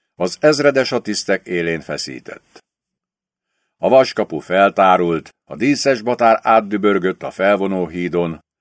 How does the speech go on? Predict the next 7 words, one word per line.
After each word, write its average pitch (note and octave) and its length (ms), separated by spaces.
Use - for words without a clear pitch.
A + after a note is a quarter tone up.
a F2 120
lovak C#3+ 320
csattogva A#2+ 580
kapaszkodtak F#2+ 840
fel F2+ 200
a E2 80
barbakámba. C#2 880